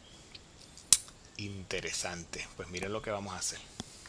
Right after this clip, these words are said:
Seleccionamos nuestro cuadro. Y, ¿dónde es que está? Se me perdió. Cuadro, aquí está. Y le damos la propiedad de three D. ¿Ok?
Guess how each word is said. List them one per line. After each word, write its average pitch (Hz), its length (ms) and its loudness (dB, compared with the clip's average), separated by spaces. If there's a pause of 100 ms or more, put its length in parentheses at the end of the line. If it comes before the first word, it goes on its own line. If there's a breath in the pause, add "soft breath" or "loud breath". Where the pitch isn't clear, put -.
(2000 loud breath)
Seleccionamos 123 600 8
nuestro 160 240 8
cuadro. 147 280 12 (2750 loud breath)
Y, 156 520 6 (200)
¿dónde 98 200 -2
es 104 60 -2
que - 100 0
está? - 300 2
Se 113 120 -2
me 107 100 0
perdió. 107 380 2 (540)
Cuadro, 117 400 8
aquí 98 100 -6
está. 101 260 0 (300)
Y 110 80 0
le 107 120 6
damos 104 220 4
la 139 80 10
propiedad 127 320 6
de 127 120 4
three 113 260 4
D. - 160 -6 (1200)
¿Ok? 82 100 -4